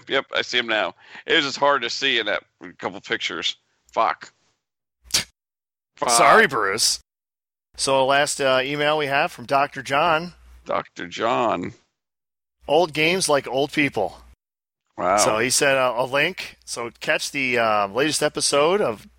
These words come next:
Speaker 2: Doctor John and Emily as they play Stars, which is actually Ryan C's Stars that they are keeping for him for now.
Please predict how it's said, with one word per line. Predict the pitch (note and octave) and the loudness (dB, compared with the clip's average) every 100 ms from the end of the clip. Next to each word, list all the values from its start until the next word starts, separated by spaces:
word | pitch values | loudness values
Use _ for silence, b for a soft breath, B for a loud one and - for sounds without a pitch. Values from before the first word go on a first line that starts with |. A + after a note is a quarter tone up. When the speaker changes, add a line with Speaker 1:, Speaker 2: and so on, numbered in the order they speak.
| - | -4
Speaker 2:
Doctor | B2+ B2+ C3 | -2 -2 -6
John | C3+ C3 | -2 -2
and | B2 | 0
Emily | A#2+ B2 C#3 F#3+ _ _ _ _ _ _ _ _ - | -2 0 0 -2 _ _ _ _ _ _ _ _ -6
as | B2+ | -4
they | B2 C3+ | -2 -2
play | - C3+ | 0 -2
Stars, | B2+ - D3 F#3+ G#2+ F2+ - - _ _ _ _ _ _ _ _ _ | 0 0 0 0 -2 -4 -6 -8 _ _ _ _ _ _ _ _ _
which | A2+ | -6
is | A#2 | -4
actually | C3+ C3 C3+ | -2 -2 -4
Ryan | B2 C#3+ D#3+ | -2 0 0
C's | D#3 F3 E3 | -2 0 0
Stars | - - A#2 F#2 F2+ | 0 0 0 0 -4
that | G#2+ G2 | -4 -4
they | G2+ G2 | -4 -2
are | F#2 F#2 F#2 - _ _ _ _ | 0 -2 -6 -16 _ _ _ _
keeping | - B2+ C3 | -6 -4 -4
for | A#2+ C3+ | -2 0
him | C#3 | 0
for | C#3 C#3 | -2 -2
now. | C3 C#3 | 0 -2